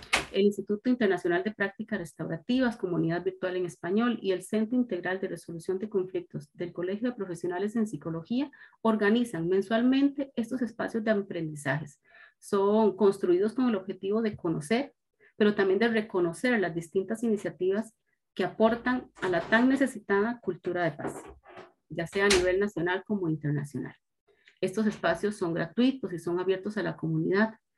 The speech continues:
esta comunidad que vamos construyendo cada mes, que se va sumando, eh, más personas y que van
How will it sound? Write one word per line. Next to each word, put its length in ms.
esta 260
comunidad 380
que 80
vamos 240
construyendo 720
cada 280
mes, 260
que 100
se 100
va 120
sumando, 460
eh, 380
más 240
personas 540
y 100
que 200
van 400